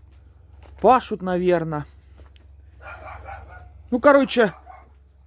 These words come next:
по идее, должно хватить. С-, единственное, у меня закончились гвозди. Сегодня пришлось съездить в город купить.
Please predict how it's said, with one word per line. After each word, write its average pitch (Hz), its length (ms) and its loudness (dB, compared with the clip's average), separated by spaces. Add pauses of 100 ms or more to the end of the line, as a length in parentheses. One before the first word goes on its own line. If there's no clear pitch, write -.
(560)
по 226 200 6
идее, 233 400 2
должно 202 460 2
хватить. 190 640 -4 (200)
С-, - 140 -16
единственное, 196 760 0
у 190 40 2
меня 190 240 2
закончились 190 600 0
гвозди. 202 460 -2 (320)
Сегодня 185 320 2
пришлось 175 420 -2
съездить 170 420 0
в 147 100 -4
город 147 400 4 (800)
купить. 151 580 -4